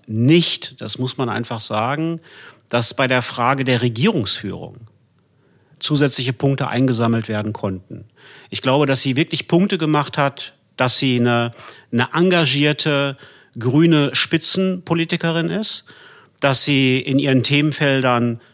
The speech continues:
klar ist, dass sie eine kommunikative Stärke hat, die bisher im Wahlkampf verborgen geblieben ist.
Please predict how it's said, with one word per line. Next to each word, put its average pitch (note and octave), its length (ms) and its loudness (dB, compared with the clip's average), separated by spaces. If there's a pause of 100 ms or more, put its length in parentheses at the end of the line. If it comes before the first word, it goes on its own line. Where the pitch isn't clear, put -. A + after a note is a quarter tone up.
(220)
klar A#2+ 460 0
ist, - 420 -2 (440)
dass B2+ 200 0
sie C3 600 0
eine C#3+ 160 0
kommunikative C#3 720 2
Stärke C#3 440 0
hat, C#3 200 0
die C3+ 60 -4
bisher B2+ 340 0
im B2 100 0
Wahlkampf A#2 720 -2
verborgen B2 580 0
geblieben E3+ 440 -4
ist. - 340 -4